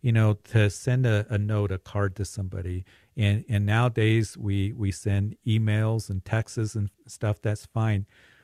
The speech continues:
But to maybe write a note, a Christmas note to somebody, a Thanksgiving note. And I think it's a special time of the year to do that, and it blesses people so, so much. Um, and,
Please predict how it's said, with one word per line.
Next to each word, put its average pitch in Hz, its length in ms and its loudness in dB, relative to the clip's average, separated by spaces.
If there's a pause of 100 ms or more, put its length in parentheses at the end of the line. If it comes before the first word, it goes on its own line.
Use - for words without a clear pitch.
(180)
But 127 160 2
to 127 120 0
maybe 143 320 2
write 110 280 4
a 101 60 4
note, 95 320 0
a 98 80 -2
Christmas - 540 -4
note 92 200 -2
to 95 100 -6
somebody, 92 400 -4
a 95 40 0
Thanksgiving 98 680 -2
note. 90 260 -8 (360)
And 117 100 0
I 120 60 4
think 151 300 0
it's 135 160 -2
a 107 240 2 (380)
special - 400 0
time 110 260 -2
of 104 60 -2
the 101 60 0
year 101 180 2
to 95 120 -2
do 98 180 0
that, 92 300 -2
and 107 160 0
it 101 160 -6
blesses 113 500 0
people 92 520 -4
so, 117 840 0 (340)
so 107 540 0
much. 92 540 -6 (400)
Um, 95 580 0
and, 104 340 2